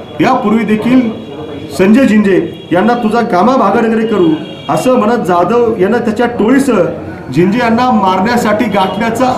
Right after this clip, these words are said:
अयशस्वी प्रयत्न केलेला आहे, त्याची सुद्धा एफ आय आर त्या ठिकाणी दाखल आहे आणि म्हणूनच त्यांना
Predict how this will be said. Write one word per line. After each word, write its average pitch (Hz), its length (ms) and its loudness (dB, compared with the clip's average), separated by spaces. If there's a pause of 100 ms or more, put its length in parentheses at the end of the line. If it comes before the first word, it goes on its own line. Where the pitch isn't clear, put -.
अयशस्वी 247 460 2
प्रयत्न 208 340 -2
केलेला 185 240 2
आहे, - 520 -4
त्याची 202 200 4
सुद्धा 226 220 0
एफ 202 240 0
आय 262 80 2
आर - 60 0
त्या 233 80 0
ठिकाणी 208 240 -2
दाखल 190 300 0
आहे 147 140 0 (380)
आणि 202 140 2
म्हणूनच 226 360 2
त्यांना 220 240 0